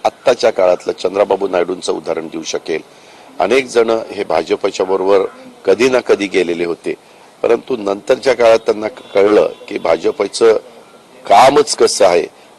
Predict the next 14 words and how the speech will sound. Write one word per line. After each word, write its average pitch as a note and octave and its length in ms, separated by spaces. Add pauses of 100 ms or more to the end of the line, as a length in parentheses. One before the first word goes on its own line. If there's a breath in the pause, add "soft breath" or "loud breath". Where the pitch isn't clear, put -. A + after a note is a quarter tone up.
(160)
वाजपेयी D3 380
साहेबांच्या B2 520
काळामध्ये G#2+ 600
तुम्हाला G2+ 400
आठवत G2 460
असेल G2 420
की A2+ 80
त्यांचे G#2+ 720 (500 loud breath)
एनडीएचे G#2 580
घटक F2+ 320 (140)
कुठेही G2+ 320
बाजूला E2+ 360
गेले C#2+ 260
नाही. C#2 140